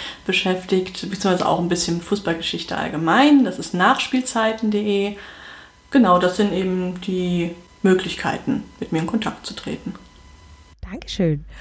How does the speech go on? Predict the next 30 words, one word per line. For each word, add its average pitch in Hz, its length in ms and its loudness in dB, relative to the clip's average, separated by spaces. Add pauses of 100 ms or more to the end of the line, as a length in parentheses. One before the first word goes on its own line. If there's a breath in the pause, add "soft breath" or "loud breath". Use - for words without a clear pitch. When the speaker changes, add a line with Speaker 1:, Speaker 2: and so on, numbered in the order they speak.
(360 loud breath)
Speaker 2:
Und 180 420 4
ja, 190 100 6
Jasmina, 220 680 4
wenn, 226 260 4
äh, 202 340 4
dir 226 180 2
jemand 220 340 2
zustimmen 233 800 0
möchte 240 680 2
bei 202 160 2
deinem 208 500 2
großartigen 208 640 0
Rant 190 480 6
oder 202 240 4
zu - 160 0
anderen 220 400 2
Dingen, 226 500 2
äh, 202 280 2
die 208 100 -2
du 214 140 2
gesagt 208 360 2
hast 226 200 2
heute, 202 400 4
wie 180 100 2
machen 165 300 2
die 151 80 0
Leute 143 240 0
das 143 160 -4
am 147 100 -4
besten? - 380 -4